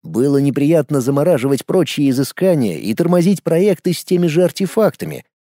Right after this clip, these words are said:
но те от него всё равно никуда не убегут. В отличие от Кларисы, которую, похоже, и рота солдат не остановит.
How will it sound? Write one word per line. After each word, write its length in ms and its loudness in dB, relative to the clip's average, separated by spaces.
но 220 0
те 260 0
от 120 0
него 200 4
всё 160 0
равно 360 2
никуда 400 0
не 120 2
убегут. 520 -4
В 160 -4
отличие 520 2
от 80 -4
Кларисы, 640 -2
которую, 400 2
похоже, 640 -2
и 120 2
рота 320 2
солдат 640 0
не 140 0
остановит. 640 -4